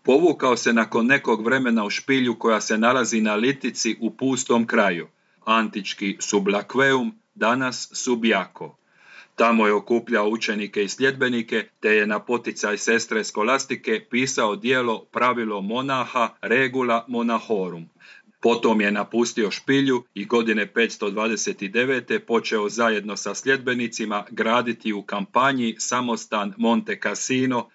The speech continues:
koji će postati matična opatija novoga reda benediktinaca.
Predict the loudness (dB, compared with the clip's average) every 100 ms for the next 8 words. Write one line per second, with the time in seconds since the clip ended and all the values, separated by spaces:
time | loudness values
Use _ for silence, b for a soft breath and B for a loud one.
0 | B B 2 2 2 0 2 2 2 0
1 | -2 0 -2 -2 0 0 -4 -8 -4 -4
2 | 0 -2 0 -2 -2 0 -2 -4 -6 -4
3 | 0 0 0 -4 -6 _ 0 2 0 -4
4 | -4 -6 -4 -8 -10 -12